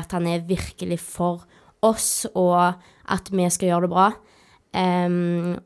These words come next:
og han byr på seg selv, ehm, og kommer med veldig mye, eh, bra taktisk og spillmessig. Ehm, og jeg bare merker på treningene, på møter vi har, hvor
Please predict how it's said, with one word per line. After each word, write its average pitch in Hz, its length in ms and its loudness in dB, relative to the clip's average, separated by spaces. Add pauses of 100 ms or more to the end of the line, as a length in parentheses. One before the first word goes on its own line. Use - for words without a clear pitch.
og 190 340 4
han 196 160 2
byr 190 160 2
på 202 140 -4
seg 202 160 -4
selv, 214 320 4 (260)
ehm, 180 840 2
og 185 500 2
kommer 190 400 -2
med 185 160 0
veldig 180 320 0
mye, 175 440 0 (480)
eh, 175 340 -2
bra 180 340 0 (140)
taktisk - 800 -4
og 180 200 0
spillmessig. 196 800 0 (720)
Ehm, 185 600 2 (500)
og 202 540 6 (220)
jeg 214 120 0
bare 202 140 4
merker 196 300 0
på 185 140 -2
treningene, 185 720 2
på 196 120 -4
møter 185 460 0
vi 185 160 0
har, 190 320 2 (340)
hvor 202 460 2